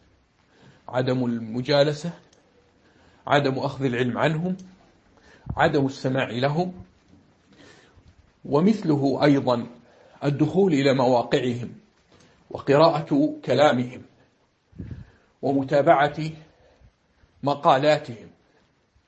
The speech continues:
والسماع لهم عبر الإذاعات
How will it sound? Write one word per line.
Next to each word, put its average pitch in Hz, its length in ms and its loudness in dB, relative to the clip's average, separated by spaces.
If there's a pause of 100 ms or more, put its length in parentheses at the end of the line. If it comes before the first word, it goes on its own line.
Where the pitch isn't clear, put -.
(1080)
والسماع 151 520 -2
لهم 147 340 0
عبر 143 260 2
الإذاعات 135 720 2